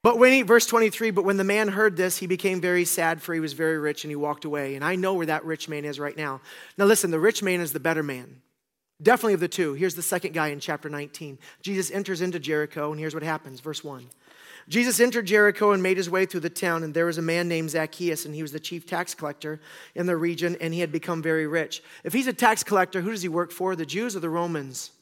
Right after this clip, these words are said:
The Romans, and he's a Jew. So how do the Jews feel about him?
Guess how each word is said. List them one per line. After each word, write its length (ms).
The 100
Romans, 400
and 100
he's 140
a 60
Jew. 380
So 140
how 80
do 80
the 80
Jews 260
feel 180
about 200
him? 280